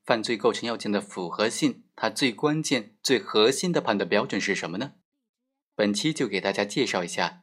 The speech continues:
张明凯教授的观点。张明凯教授认为，一个行为是否符合犯罪的构成要件，需要从形式上和实质上两个方面进行仔细的分析判断。比如说，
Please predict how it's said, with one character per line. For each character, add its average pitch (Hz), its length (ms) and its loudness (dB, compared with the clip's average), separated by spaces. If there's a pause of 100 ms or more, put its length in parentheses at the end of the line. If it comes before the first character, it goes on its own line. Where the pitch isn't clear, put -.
张 127 200 0
明 131 160 -4
凯 101 160 -6
教 95 180 -4
授 - 100 -10
的 92 80 -10
观 98 200 -6
点。 - 240 -14 (560)
张 104 120 4
明 110 120 2
凯 101 120 -4
教 95 140 -2
授 92 140 -4
认 87 160 -4
为， 80 240 -8 (420)
一 160 100 2
个 170 120 6
行 113 200 -2
为 110 160 4
是 - 300 2
否 113 220 2
符 - 240 -4
合 95 160 0
犯 98 260 0
罪 104 100 -4
的 98 80 2
构 101 160 2
成 104 140 -2
要 110 100 0
件， 120 340 -4 (440)
需 - 160 4
要 107 100 12
从 110 220 0
形 104 300 -4
式 151 180 2
上 - 300 -2 (100)
和 104 260 4
实 104 300 0
质 160 140 0
上 113 360 -2
两 92 320 4
个 160 140 2
方 160 160 -6
面 147 160 -2
进 101 200 -4
行 90 300 -8
仔 95 220 -2
细 - 140 -2
的 98 100 -2
分 98 140 -4
析 - 100 -10
判 95 160 -6
断。 - 300 -6 (960)
比 101 100 -2
如 95 120 0
说， - 340 0